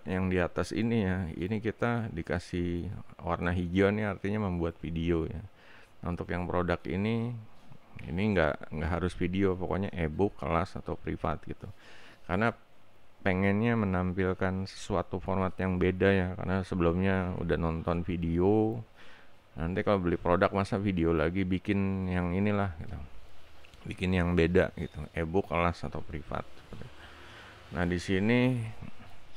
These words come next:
yang biasanya kan nonton video gratisan, sekarang kalau beli produk dapat e-book gitu, atau beli produk masuk kelas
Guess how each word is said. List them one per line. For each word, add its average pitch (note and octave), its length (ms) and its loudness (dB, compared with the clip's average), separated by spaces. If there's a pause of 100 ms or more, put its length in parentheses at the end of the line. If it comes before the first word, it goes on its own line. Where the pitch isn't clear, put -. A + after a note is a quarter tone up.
(180)
yang F2 160 2
biasanya F#2 400 4
kan F#2 160 6
nonton F2+ 320 4
video F2+ 240 4
gratisan, F#2+ 560 2
sekarang G2+ 240 0
kalau F#2 180 2 (300)
beli F2 320 0
produk F2+ 320 2
dapat D#2+ 400 -2
e-book F2+ 240 0 (240)
gitu, - 160 -14
atau F2+ 240 -4
beli E2 160 0
produk F2+ 320 0
masuk - 320 -6
kelas - 640 -2